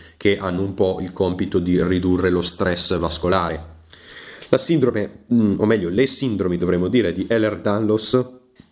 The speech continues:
sono delle sintom-, sindromi trasmesse da genitori a figli, caratterizzate da questa cute che è molto fragile, lassa e iperestensibile,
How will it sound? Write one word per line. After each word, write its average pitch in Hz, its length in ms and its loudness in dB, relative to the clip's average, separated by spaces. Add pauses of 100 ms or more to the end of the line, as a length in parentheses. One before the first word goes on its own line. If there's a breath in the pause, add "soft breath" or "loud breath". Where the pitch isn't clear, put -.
sono 120 320 2
delle 104 200 0
sintom-, 107 460 0
sindromi 107 460 0 (220 loud breath)
trasmesse 107 460 0
da 95 80 0
genitori 101 440 2
a 117 60 0
figli, 104 720 -2
caratterizzate 104 720 0
da 92 120 -4
questa - 320 -4
cute 139 360 2
che 92 100 -2
è 90 40 0
molto 117 340 0
fragile, 95 500 0
lassa 101 380 -2
e 90 60 -4
iperestensibile, 95 920 0